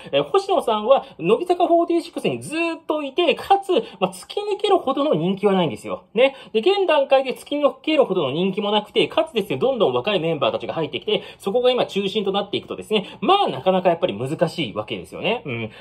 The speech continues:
今更、じゃあソロで活動するにしてもですね、どこまで活躍できるのかって言ったら難しいし、さりとで乃木坂フォーティーシックスに居続-、居続けたとしてもっていう話なわけですよ。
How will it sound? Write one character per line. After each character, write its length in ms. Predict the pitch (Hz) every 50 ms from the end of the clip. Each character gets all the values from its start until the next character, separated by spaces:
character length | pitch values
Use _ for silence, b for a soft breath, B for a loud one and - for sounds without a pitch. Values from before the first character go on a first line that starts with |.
| 170 B
今 180 | 247 285 339 339
更、 320 | 330 - 370 370 381 311
じ 80 | - 196
ゃ 60 | 175
あ 20 | 170
ソ 140 | - 269
ロ 80 | 269 240
で 80 | 170 -
活 260 | - - - - 165
動 140 | 185 185 180
す 100 | 180 190
る 80 | 196
に 100 | 196 160
し 60 | -
て 80 | - 135
も 80 | 120 104
で 80 | 95
す 60 | -
ね、 100 | 147 123
ど 140 | 107 - 277
こ 100 | - -
ま 120 | 359 320 208
で 60 | -
活 220 | - - 120 -
躍 220 | 151 151 - 151 156
で 60 | 156
き 80 | -
る 60 | 196 147
の 80 | 123
か 80 | - 214
っ 60 | -
て 60 | 233
言 20 | -
っ 140 | - 131
た 40 | 110
ら 80 | 107 101
難 180 | 123 - 135
し 160 | - - - 117
い 20 |
し、 260 | - - - 185 180 B B B B
さ 160 | - - 370
り 100 | 381 339
と 100 | 285 277
で 100 | 269 262
乃 160 | 196 214 185 233
木 60 | 269
坂 200 | 339 330 339 285
フ 80 | -
ォ 100 | 339 330
ー 20 | 320
テ 80 | 330
ィ 20 | 320
ー 20 | 311
シ 120 | - 330
ッ 20 |
ク 80 | - -
ス 40 | -
に 160 | 147 139 147
居 80 | 151 -
続-、 300 | - - 285 - - -
居 120 | - 156
続 220 | - 302 302 320 320
け 100 | - 330
た 120 | 330 285 277
と 120 | 269 247
し 80 | 247 -
て 100 | 320 320
も 140 | 330 370
っ 80 | 370 381
て 80 | - -
い 40 |
う 40 | 120
話 260 | - 135 135 123 -
な 80 | 147 120
わ 120 | 107 107
け 100 | 101 101
で 60 | 95 -
す 60 | 98
よ。 140 | 98 92